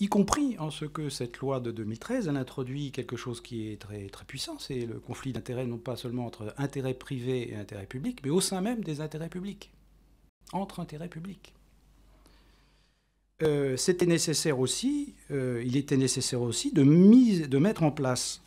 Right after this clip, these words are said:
pour les fonctionnaires un dispositif de prévention des conflits d'intérêts et de déclaration qui, euh, je dirais, mettent à niveau le système,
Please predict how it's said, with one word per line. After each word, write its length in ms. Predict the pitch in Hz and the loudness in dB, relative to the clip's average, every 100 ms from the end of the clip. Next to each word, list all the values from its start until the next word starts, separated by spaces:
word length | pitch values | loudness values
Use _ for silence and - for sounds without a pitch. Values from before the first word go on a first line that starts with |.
| - | -8
pour 160 | 131 | -4
les 100 | 120 | -2
fonctionnaires 720 | 113 113 - 127 220 320 - - - - - - - - - - | -4 -8 -8 -4 -4 -6 -10 -20 -20 -20 -20 -20 -20 -20 -10 0
un 120 | 165 | 2
dispositif 680 | 170 165 160 143 139 226 151 | 2 2 2 0 0 0 2
de 80 | |
prévention 680 | 131 - 190 156 143 - 143 | 2 4 4 4 4 2 -2
des 120 | 127 | -2
conflits 480 | 120 113 - 165 - - _ _ - - - | -4 -6 -6 -10 -10 -20 _ _ -20 -20 -6
d'intérêts 600 | 123 120 113 123 202 233 | -6 -4 -4 -2 -4 -2
et 120 | 135 | 0
de 100 | 135 | 2
déclaration 840 | 135 160 175 190 165 165 - 131 202 - - _ _ _ _ _ _ - | 4 4 4 0 0 -4 -4 -6 -6 -14 -20 _ _ _ _ _ _ -12
qui, 420 | 160 160 170 143 | -6 -2 0 0
euh, 220 | 135 123 | 0 0
je 120 | 127 | 0
dirais, 400 | 120 120 151 208 | -2 -2 -2 -2
mettent 320 | 170 185 - - | 0 -2 -4 -4
à 80 | 135 | 0
niveau 400 | 147 143 147 294 - - - - | 2 0 -6 -12 -16 -20 -20 -8
le 120 | 127 | -6
système, 560 | - 123 - 160 208 | -4 -8 -8 -6 -6